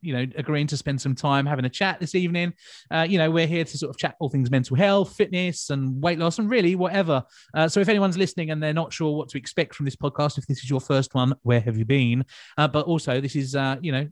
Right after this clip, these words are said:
the most hopefully informal chat about some of the rough and tough stuff that,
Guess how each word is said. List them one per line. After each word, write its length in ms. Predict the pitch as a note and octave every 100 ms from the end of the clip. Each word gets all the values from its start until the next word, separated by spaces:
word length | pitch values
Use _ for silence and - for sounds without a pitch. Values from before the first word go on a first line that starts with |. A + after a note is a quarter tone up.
| -
the 60 |
most 280 | C#3+ C#3+ -
hopefully 460 | - F#3 D3 C3+ C3+
informal 440 | D3 - D3 C3+
chat 240 | C3+ D#3 C3
about 260 | C3 B2+
some 160 | - C3+
of 60 |
the 60 | B2+
rough 160 | B2+ -
and 80 | -
tough 140 | B2+
stuff 260 | - B2+ A#2+
that, 160 | B2+